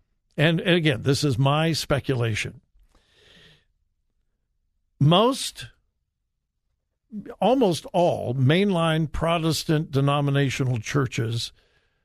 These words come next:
are either completely dead or they're dying. Most of them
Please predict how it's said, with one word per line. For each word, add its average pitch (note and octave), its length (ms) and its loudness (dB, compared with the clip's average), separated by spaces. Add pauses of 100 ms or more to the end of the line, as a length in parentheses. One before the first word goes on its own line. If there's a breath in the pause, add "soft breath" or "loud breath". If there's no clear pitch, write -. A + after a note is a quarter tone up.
(300)
are D3 200 4
either A3 420 0
completely E3 540 2
dead B2 520 -2 (360)
or D#3 220 2
they're D3+ 160 2
dying. A#2 640 -4 (2500 soft breath)
Most D3 480 2
of D#3+ 80 2
them G#3+ 380 0